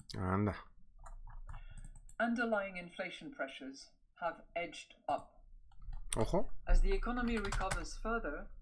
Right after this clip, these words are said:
Speaker 2: and supported by our monetary policy measures,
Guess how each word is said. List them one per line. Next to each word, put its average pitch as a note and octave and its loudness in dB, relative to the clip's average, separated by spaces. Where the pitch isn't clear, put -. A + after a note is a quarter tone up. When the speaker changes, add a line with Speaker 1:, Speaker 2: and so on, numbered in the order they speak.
Speaker 2:
and F3+ -10
supported A3+ -4
by F3+ -2
our D#3 -2
monetary A3+ -2
policy G#3+ 0
measures, F#3 2